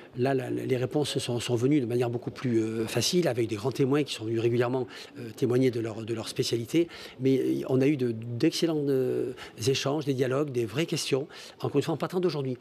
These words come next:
qu'est-ce qui fonctionne bien aujourd'hui ? Qu'est-ce que l'on voudrait corriger ? Euh, qu'est-ce qui doit être abandonné ? Ça permet de se projeter beaucoup plus facilement et d'imaginer ce que pourrait être le deux mille cinquante idéal, euh,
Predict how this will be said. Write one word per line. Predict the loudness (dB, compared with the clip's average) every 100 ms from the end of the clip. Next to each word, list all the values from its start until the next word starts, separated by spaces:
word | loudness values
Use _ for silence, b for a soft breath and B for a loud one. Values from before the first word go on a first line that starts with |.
| B B
qu'est-ce | -2 0
qui | 0
fonctionne | 2 2 2
bien | 2
aujourd'hui ? | 0 2 2 2
Qu'est-ce | 0 2
que | 4
l'on | 4
voudrait | 2 0 0
corriger ? | 2 4 4 4 2 B B
Euh, | -4 -2
qu'est-ce | -2 -2
qui | 0
doit | -2
être | -2
abandonné ? | 0 2 2 2 -2 B B
Ça | -8 -2
permet | 0
de | 2
se | 0
projeter | -2 0 0
beaucoup | 0 -4
plus |
facilement | -4 -2 0 0
et |
d'imaginer | 2 2 2 2 2
ce | 0
que | -6
pourrait | -4 -4
être | -2 -6 B B B
le | -2 2
deux | 4
mille | 2
cinquante | 2 0 0 -2
idéal, | 0 2 2 -2 -8 B B
euh, | -10 -8 -8